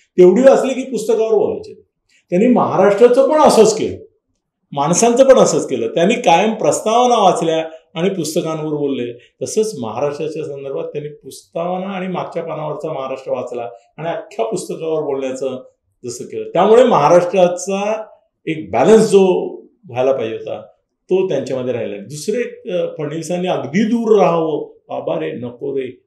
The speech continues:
आणखीन एक statutory warning, ती म्हणजे कसं आहे ना, पवार साहेबांमध्ये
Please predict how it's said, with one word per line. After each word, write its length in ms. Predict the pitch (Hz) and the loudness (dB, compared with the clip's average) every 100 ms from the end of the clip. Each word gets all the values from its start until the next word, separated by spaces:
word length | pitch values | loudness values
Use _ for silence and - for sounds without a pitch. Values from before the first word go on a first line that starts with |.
| - | -14
आणखीन 280 | 123 156 165 | -14 -10 -12
एक 160 | - | -12
statutory 720 | - 135 123 135 - 131 123 113 | -10 -8 -8 -12 -14 -12 -12 -8
warning, 300 | 123 127 110 | -8 -8 -12
ती 460 | - _ _ 175 | -16 _ _ -4
म्हणजे 360 | 185 175 180 - - _ _ _ _ _ - | -4 -2 -4 -4 -10 _ _ _ _ _ -6
कसं 180 | 156 190 | -2 0
आहे 100 | 151 | -2
ना, 100 | - | -6
पवार 520 | - - 135 190 214 | -10 0 2 4 2
साहेबांमध्ये 800 | - 143 147 151 147 143 175 | 2 0 0 -2 -6 -6 -6